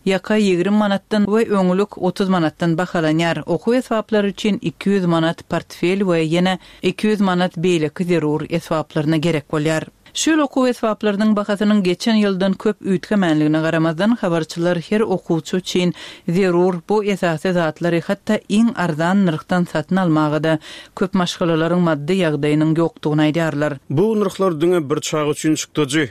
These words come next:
Speaker 2: emma köp çagaly enatalaryň aýlyklary çagalaryň ährisine egin eşik almaga ýetmeýär.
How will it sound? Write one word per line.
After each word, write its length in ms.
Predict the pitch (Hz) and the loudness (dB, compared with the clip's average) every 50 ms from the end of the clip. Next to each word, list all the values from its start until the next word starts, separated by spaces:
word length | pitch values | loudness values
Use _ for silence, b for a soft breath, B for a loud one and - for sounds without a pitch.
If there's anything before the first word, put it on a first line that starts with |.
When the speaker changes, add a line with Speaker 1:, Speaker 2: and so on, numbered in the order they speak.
| 120 139 | -4 -2
Speaker 2:
emma 240 | 135 135 131 127 | -2 0 0 -2
köp 260 | 120 - - 202 175 - | -2 -2 -2 -2 -2 -2
çagaly 420 | - 190 175 175 170 175 160 - | -2 0 0 2 2 0 0 0
enatalaryň 500 | 151 151 143 - - 143 135 139 147 156 - 135 | 0 -2 -2 -2 -2 0 0 2 0 0 0 0
aýlyklary 440 | 139 135 120 120 - - 127 127 135 | -2 -2 -2 -4 -4 -2 -2 -2 -2
çagalaryň 540 | - - 143 135 127 120 120 120 120 127 - - 127 | -2 -2 -2 -2 0 0 0 0 0 -2 -2 -2 -4
ährisine 400 | 131 - - 143 120 - 143 139 85 117 | -6 -4 -4 -6 -2 -2 -2 0 0 0
egin 180 | 123 120 127 - | 0 0 0 -2
eşik 380 | 120 135 - - - - - | -2 -2 -4 -6 -8 -4 -4
almaga 400 | 147 139 139 139 139 135 131 139 135 | -2 0 0 0 0 0 0 0 0
ýetmeýär. 600 | 117 123 127 - _ 139 135 139 143 135 117 | 0 0 -2 -2 _ -2 0 0 0 -2 -4